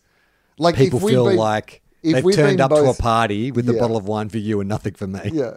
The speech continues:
Speaker 1: <laughs> You're like, um, "You can have a slug, mate." <laughs> When we open it, you can have a slug.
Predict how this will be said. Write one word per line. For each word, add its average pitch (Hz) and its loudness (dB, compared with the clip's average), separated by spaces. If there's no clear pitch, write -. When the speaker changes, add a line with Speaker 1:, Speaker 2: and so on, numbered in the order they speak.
Speaker 1:
<laughs> - -20
You're 151 -4
like, 135 -4
um, 131 -6
"You 139 -8
can 139 -6
have 131 -6
a 117 -8
slug, 104 -10
mate." 95 -18
<laughs> 165 -2
When 180 0
we 170 0
open 151 4
it, - 0
you 170 2
can 131 -6
have 123 -6
a 127 -6
slug. 120 -8